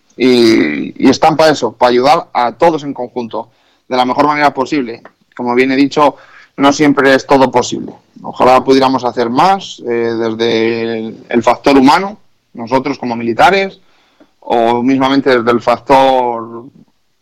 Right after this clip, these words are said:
de material, como lo que nos ha pasado, ¿no?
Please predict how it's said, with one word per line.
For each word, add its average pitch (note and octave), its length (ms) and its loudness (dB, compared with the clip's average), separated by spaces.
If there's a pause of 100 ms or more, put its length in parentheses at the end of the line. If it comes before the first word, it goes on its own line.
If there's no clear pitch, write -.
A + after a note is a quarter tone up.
(200)
de B2 200 -2
material, C#3+ 680 2
como A#2+ 840 -10
lo B2 100 -12
que - 100 -6
nos C3 120 -6
ha D#3+ 80 2
pasado, E3+ 320 2
¿no? F3+ 220 -4